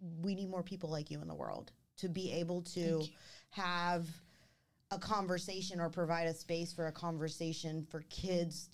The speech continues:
Speaker 1: to understand that things aren't gonna come easy, things aren't gonna come quickly, and that it's gonna take effort and belief and
Speaker 2: Sure.
Speaker 1: a mentor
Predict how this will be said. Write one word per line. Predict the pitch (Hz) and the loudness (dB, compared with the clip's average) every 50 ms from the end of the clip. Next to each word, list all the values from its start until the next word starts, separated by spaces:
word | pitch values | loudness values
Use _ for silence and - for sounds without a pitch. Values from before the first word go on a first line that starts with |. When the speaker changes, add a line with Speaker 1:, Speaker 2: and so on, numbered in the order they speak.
| - | -8
Speaker 1:
to | - 170 - - | -6 -6 -6 -2
understand | 160 170 170 160 160 160 156 - - - 170 165 160 160 160 160 160 156 151 151 - - _ _ _ _ _ _ _ _ _ _ _ _ _ _ _ _ _ _ _ _ _ _ _ _ _ _ _ - 156 147 | -2 -2 0 0 -2 -2 -2 -6 -6 -2 0 0 0 0 0 0 -2 -2 -4 -6 -12 -16 _ _ _ _ _ _ _ _ _ _ _ _ _ _ _ _ _ _ _ _ _ _ _ _ _ _ _ -10 -4 -2
that | 170 165 160 156 156 156 151 - - - _ _ _ _ _ _ _ - | 0 0 0 0 -2 -2 -4 -6 -8 -12 _ _ _ _ _ _ _ -8
things | 196 185 190 185 180 | -6 -4 -2 0 0
aren't | 180 165 175 | 0 0 0
gonna | 170 160 | -2 -4
come | 156 - 165 156 151 151 151 - _ | -2 -2 -2 -2 -2 -4 -6 -8 _
easy, | - 165 160 165 151 180 196 202 202 202 208 - _ _ _ _ _ _ _ - | -4 -2 0 0 0 0 -2 -2 -2 -4 -8 -14 _ _ _ _ _ _ _ -4
things | 165 160 165 156 | -2 -2 0 0
aren't | 175 160 151 | 0 0 0
gonna | 170 160 151 | 0 -2 -2
come | 156 - 160 147 143 - | 0 0 0 0 0 -4
quickly, | - - 180 165 170 175 185 180 180 190 196 190 - - _ _ _ _ _ _ _ _ _ _ - | 0 2 2 2 2 0 -2 0 0 0 -2 -4 -8 -18 _ _ _ _ _ _ _ _ _ _ -4
and | 160 165 160 | 0 0 2
that | 160 151 | 2 0
it's | - - - | -2 -6 -4
gonna | - 160 160 151 | -4 -2 -2 -2
take | 156 - 175 170 160 165 - - - - _ _ _ _ _ _ _ _ _ _ _ _ _ - - | -4 -2 -2 -2 -2 -2 -8 -16 -20 -20 _ _ _ _ _ _ _ _ _ _ _ _ _ -2 0
effort | 165 170 175 180 175 170 175 175 - - _ _ _ _ _ _ _ - | 0 0 2 2 2 2 0 -2 -8 -14 _ _ _ _ _ _ _ -6
and | - 170 160 156 160 156 127 | -2 0 0 2 0 2 2
belief | 156 147 160 175 180 185 180 180 - - - - _ _ _ - | 4 6 6 6 6 4 2 0 -2 -10 -14 -18 _ _ _ -6
and | 160 151 147 151 147 147 151 151 143 151 156 156 - _ _ _ _ _ _ _ _ _ _ - - | -4 -4 -2 -2 -2 0 0 0 0 -2 -4 -6 -10 _ _ _ _ _ _ _ _ _ _ -8 -6
Speaker 2:
Sure. | - - - 190 220 220 190 170 175 175 | -4 0 4 6 6 6 6 6 2 2
Speaker 1:
a | 196 180 | 2 4
mentor | 175 180 185 190 185 185 170 165 170 175 175 170 180 - | 4 4 4 2 0 0 2 4 6 6 6 4 2 0